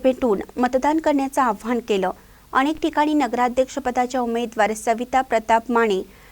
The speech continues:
यांचे औक्षण करून त्यांना पुढील वाटचालीसाठी शुभेच्छा दिल्या.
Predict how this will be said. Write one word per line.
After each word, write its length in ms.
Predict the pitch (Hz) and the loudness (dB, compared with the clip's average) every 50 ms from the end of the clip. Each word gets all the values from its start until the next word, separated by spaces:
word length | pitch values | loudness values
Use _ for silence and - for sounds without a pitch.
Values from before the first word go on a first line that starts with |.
| - - - | -16 -6 0
यांचे 300 | 240 233 240 240 - 277 | 2 2 2 2 2 2
औक्षण 460 | - - 226 214 - - 294 285 294 | 4 4 2 2 0 -2 0 0 0
करून 320 | 294 294 269 240 202 190 214 - - - - - - | 2 2 2 2 2 0 -2 -6 -10 -18 -20 -10 -4
त्यांना 160 | 254 269 269 | 0 0 0
पुढील 340 | 269 269 269 262 247 262 269 262 | 2 2 2 0 2 2 0 2
वाटचालीसाठी 680 | 254 220 208 - - 247 233 247 233 - 247 233 262 254 | 2 2 2 2 0 -2 0 0 0 -2 -4 -4 -4 -4
शुभेच्छा 480 | - - 233 196 226 190 - - 254 | -4 -4 -4 -2 -2 -4 -4 -2 -4
दिल्या. 320 | 240 240 233 185 185 175 | -2 -2 -2 0 2 0